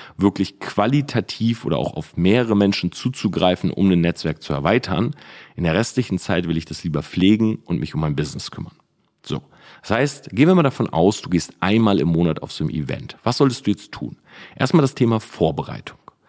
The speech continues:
Wenn du da hingehst, ist es ganz wichtig, den richtigen Rahmen zu setzen. Ich habe früher immer den Fehler gemacht, das Event war zum Beispiel an einem Samstag. So.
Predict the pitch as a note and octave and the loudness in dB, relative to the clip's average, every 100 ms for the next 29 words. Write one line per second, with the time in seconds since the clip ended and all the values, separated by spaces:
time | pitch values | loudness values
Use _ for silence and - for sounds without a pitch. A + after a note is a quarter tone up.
0 | - - - G#2+ B2 B2 B2 F3+ A#2 D#2+ | -20 -12 2 4 6 4 6 6 6 4
1 | A#2 - - - F#2+ F#2 - A#2 C#3 C#3 | 2 -2 -12 -6 -4 -2 0 2 2 0
2 | G2+ G2+ - F#2 - F2 F#2+ F2 E2 D2 | 0 0 -2 -4 -2 -4 -2 -2 -2 0
3 | D#2+ F#2 F2 - D2 D#2 - - - - | 2 4 2 -2 -8 -8 -10 -16 -18 -20
4 | - - G#2+ F2+ E3 E3 G2+ G#2+ F#2+ E2 | -20 -4 -2 4 6 6 6 4 2 4
5 | A#2+ G2+ D2+ D2+ A#2 - - - - G2 | 4 4 2 0 -2 -4 -14 -8 -6 -2
6 | E2 A2+ D3+ A#2 - F#2 F#2+ - E2+ D#2+ | 2 2 2 0 2 0 0 -2 0 -2
7 | D2 D2+ D#2 - - - - _ _ C#2+ | 0 0 -2 -4 -12 -14 -20 _ _ -6